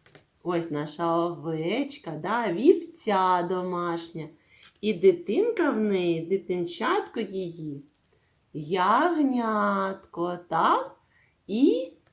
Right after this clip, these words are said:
віслючок. Віслюк або мама ослиця, а дитинча в неї осля.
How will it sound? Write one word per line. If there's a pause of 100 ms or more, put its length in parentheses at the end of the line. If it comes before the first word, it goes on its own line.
(200)
віслючок. (380)
Віслюк (380)
або
мама
ослиця, (460)
а
дитинча
в
неї (160)
осля.